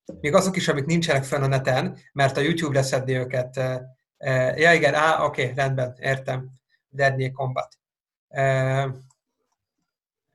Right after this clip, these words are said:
eh, de a Dernier Combatot azt, eh, azt kiadták magyarul, azt én láttam tévébe. Eh, Utolsó nő, azt hiszem ez a címe.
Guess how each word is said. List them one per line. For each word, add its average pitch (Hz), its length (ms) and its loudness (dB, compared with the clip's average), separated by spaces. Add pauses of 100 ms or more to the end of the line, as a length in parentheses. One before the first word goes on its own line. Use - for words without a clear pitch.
(680)
eh, 135 360 -2 (720)
de 175 240 8
a 170 380 6
Dernier 208 320 8
Combatot 202 460 2
azt, 190 280 0
eh, 175 320 2
azt 170 140 -2
kiadták 135 460 0
magyarul, 131 380 -2
azt 135 180 -2
én 165 80 0
láttam 151 360 0
tévébe. 135 580 -4 (1400)
Eh, 143 500 -2 (180)
Utolsó 151 420 2
nő, 143 200 0
azt 131 120 -2
hiszem 139 180 -6
ez 135 100 -4
a 127 60 -8
címe. 127 380 -8